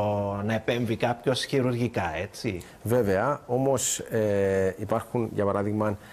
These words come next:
Speaker 2: συγκεκριμένα νευρίσματα εγκεφάλου, στα οποία υπάρχουν συγκεκριμένες ενδείξεις, στα οποία δεν μπορείς,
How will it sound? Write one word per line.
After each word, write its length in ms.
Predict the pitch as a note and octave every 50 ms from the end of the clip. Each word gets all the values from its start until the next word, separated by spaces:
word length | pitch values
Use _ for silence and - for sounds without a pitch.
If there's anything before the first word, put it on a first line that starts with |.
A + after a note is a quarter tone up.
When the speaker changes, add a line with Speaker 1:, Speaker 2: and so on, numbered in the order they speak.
| - - - -
Speaker 2:
συγκεκριμένα 680 | - - G#2+ F#2+ G#2 F#2+ - G#2+ G2+ A2 A#2 A#2+ A#2
νευρίσματα 500 | G#2+ G2+ F2 F#2 F#2 G2 G#2 G2 F#2 G2
εγκεφάλου, 560 | F#2+ F2+ E2 E2+ - - F#2+ G2+ A#2+ C3+ C3+
στα 200 | B2+ - - G2+
οποία 220 | F2 E2+ G#2+ A2
υπάρχουν 320 | G#2+ G2 G#2 G2+ - - G#2+
συγκεκριμένες 580 | - - G#2 G#2 - - F#2 F#2+ A2 A#2+ A#2+ -
ενδείξεις, 480 | G2+ F2+ E2+ F#2 F#2+ - - - B2+
στα 160 | - - - F#2
οποία 240 | - A2 G#2+ G#2
δεν 180 | F#2 F2 A2+ A#2+
μπορείς, 520 | B2 A2+ A2+ A2 G2+ F#2+ F2 - - -